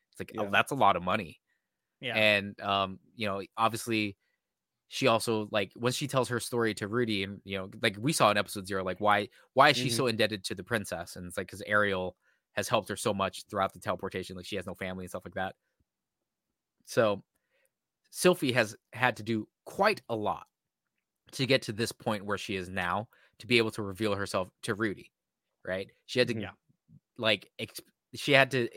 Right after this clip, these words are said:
Speaker 1: tell everything to the person who literally she owes her life to, and she's got all these favors from these people. It's not easy to do that, obviously. It's not easy to get help. And it's when Rudy realizes, like, how much she's gone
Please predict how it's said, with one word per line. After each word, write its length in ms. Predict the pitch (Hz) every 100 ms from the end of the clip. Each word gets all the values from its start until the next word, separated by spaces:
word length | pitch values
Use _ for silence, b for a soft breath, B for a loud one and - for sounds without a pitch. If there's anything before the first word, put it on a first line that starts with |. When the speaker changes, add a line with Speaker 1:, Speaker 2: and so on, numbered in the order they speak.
| -
Speaker 1:
tell 180 | - 143
everything 360 | 139 135 127 120
to 260 | - 110
the 100 | 110
person 320 | 104 127 120 110
who 220 | 107 101
literally 460 | 101 117 113 107
she 180 | 101 117
owes 160 | 101 101
her 100 | 98
life 300 | 127 180 -
to, 320 | - 76 95 _ _ _ _ _ -
and 180 | 104
she's 200 | - 117
got 220 | 104 110 113
all 120 | 113
these 180 | 107 -
favors 420 | - 117 107 101
from 180 | - 98
these 160 | 95 -
people. 320 | 120 95 98
It's 140 | 107
not 180 | 139 165 -
easy 340 | 143 160 104
to 120 | 90
do 160 | 87 82
that, 200 | 82 - _ _ _ _ _ - -
obviously. 580 | 127 120 90 - - _ _ _ _ _ _
It's 140 | 113 143
not 180 | 139 -
easy 340 | 147 151 127 110
to 100 | 107
get 140 | 101
help. 320 | 104 92 82 _ _ _
And 380 | 107 101 98 98 -
it's 260 | 123 - 123
when 240 | 127 120
Rudy 280 | 120 156 135
realizes, 400 | 131 147 123 107
like, 120 | 107
how 120 | 123
much 140 | 123 113
she's 180 | 117 95
gone 380 | 113 113 107